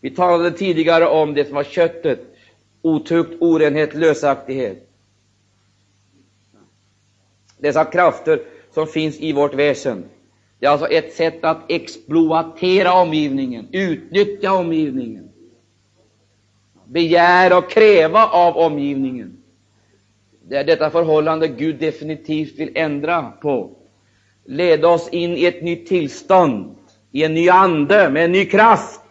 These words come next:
Pris för Gud. Och så heter det,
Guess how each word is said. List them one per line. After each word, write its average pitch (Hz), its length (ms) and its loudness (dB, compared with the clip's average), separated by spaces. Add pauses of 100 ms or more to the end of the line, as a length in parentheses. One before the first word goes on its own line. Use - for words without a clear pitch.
(1300)
Pris 139 280 -4
för 143 80 -8
Gud. 127 320 -6 (760)
Och 143 120 0
så 151 60 0
heter 156 300 4
det, 127 240 2